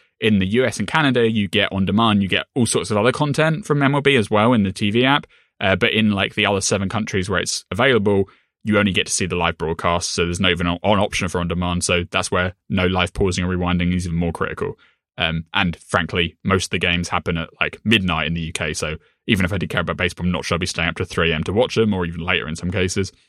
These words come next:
The biggest issue, I would say, and the biggest surprise, is that the Friday Night Baseball stream had ads. And not just,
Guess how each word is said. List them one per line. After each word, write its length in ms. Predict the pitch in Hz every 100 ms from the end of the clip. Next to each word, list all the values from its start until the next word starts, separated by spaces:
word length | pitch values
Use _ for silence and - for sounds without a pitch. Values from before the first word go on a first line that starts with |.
| _ _ _ _ _ _ _ _ _ _ _ _ _
The 100 | -
biggest 320 | 247 240 165 120
issue, 400 | 101 104 95 98 -
I 80 | 95
would 140 | 95
say, 300 | - 90 90 -
and 100 | 104
the 60 |
biggest 260 | 107 117 107
surprise, 600 | 98 - 165 92 95 98 _ _ _ _
is 180 | 110 90
that 160 | 101
the 100 | -
Friday 300 | 90 156 165
Night 140 | 156 117
Baseball 320 | 117 110 110
stream 440 | - 107 95 92 - _ _
had 420 | - 107 95 92 - _ _ _ _ -
ads. 480 | 95 80 - - - _ _ _ _ _ _ _ _ _ _ _ -
And 140 | 143
not 160 | 226 175
just, 420 | 190 165 - -